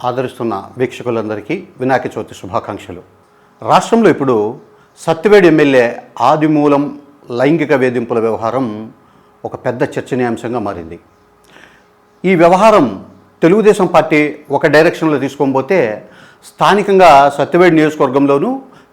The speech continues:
తిరుపతి జిల్లాలోనూ ఇంకొక డైరెక్షన్లో వెళ్తోంది. ఇది అటు తిరిగి, ఇటు తిరిగి ఎస్సీ, నాన్ ఎస్సీ సామాజిక వర్గాల మధ్య ఒక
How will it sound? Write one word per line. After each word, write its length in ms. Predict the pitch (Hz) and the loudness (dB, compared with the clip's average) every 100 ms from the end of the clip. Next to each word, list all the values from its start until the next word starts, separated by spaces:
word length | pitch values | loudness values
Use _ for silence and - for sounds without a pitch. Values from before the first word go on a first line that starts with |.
| - | 0
తిరుపతి 360 | 226 240 240 | 2 4 2
జిల్లాలోనూ 840 | 160 170 190 175 151 165 143 131 - - | 2 6 6 6 4 2 0 -4 -8 -2
ఇంకొక 260 | 156 185 | 2 2
డైరెక్షన్లో 460 | 165 151 156 175 165 | 4 2 2 0 0
వెళ్తోంది. 480 | 127 107 113 92 90 - _ - - _ 196 | 0 -2 -6 -6 -12 -16 _ -20 -20 _ 0
ఇది 440 | 208 190 190 196 - | 4 6 6 4 -2
అటు 160 | 165 | -2
తిరిగి, 400 | 208 220 214 202 | 2 2 2 -2
ఇటు 140 | 165 165 | -2 0
తిరిగి 600 | 160 139 160 127 135 139 - _ _ _ _ 127 | 0 2 0 0 -4 -8 -20 _ _ _ _ 0
ఎస్సీ, 500 | 147 190 240 254 262 - - | 2 2 0 0 -2 -14 -6
నాన్ 320 | 147 151 190 214 - | 2 6 4 2 0
ఎస్సీ 320 | 160 160 170 | -2 2 -2
సామాజిక 460 | 160 143 170 151 156 | 2 2 2 0 0
వర్గాల 300 | 135 139 135 | 2 2 2
మధ్య 500 | 131 123 135 123 123 - | 0 4 4 4 0 -4
ఒక 460 | 131 127 113 107 | -4 0 2 2